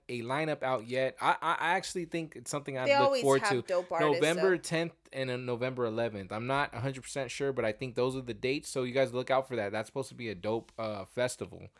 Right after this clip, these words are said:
Speaker 1: They always have really great artists on that lineup, and it's always a great time, I hear. So I actually done some street promotion outside of that venue,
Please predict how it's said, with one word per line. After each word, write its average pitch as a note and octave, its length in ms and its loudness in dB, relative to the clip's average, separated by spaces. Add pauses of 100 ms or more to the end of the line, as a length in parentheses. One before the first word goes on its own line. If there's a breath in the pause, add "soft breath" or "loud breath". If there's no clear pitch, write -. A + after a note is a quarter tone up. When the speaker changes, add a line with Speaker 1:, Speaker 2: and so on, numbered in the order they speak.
(180 soft breath)
Speaker 1:
They A2 100 -2
always A2 300 2
have A2 240 -2 (380)
really A2+ 340 -2
great G#2+ 240 -4
artists G2+ 320 -4
on G#2 140 -8
that G2 160 -8
lineup, G#2 380 -8 (480 soft breath)
and G#2 180 -4
it's G2+ 160 -8
always G#2 320 -2
a F#2+ 180 -4
great G2+ 280 -6
time, B2+ 280 -4
I F#2+ 60 -6
hear. F2+ 240 -6 (920)
So F2+ 480 -10
I B2 100 0
actually C#3 220 -2
done A2+ 180 0
some G#2+ 160 -8
street B2+ 280 -8
promotion G2 560 -6 (440 loud breath)
outside A2 420 0
of F#2 80 -2
that F2 160 -6
venue, F2 420 -8